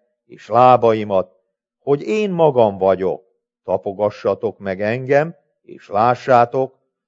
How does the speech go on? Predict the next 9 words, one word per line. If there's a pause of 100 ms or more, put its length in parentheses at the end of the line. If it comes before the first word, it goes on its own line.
(120)
mert
a
léleknek
nincs
húsa
és
csontja,
amint
látjátok,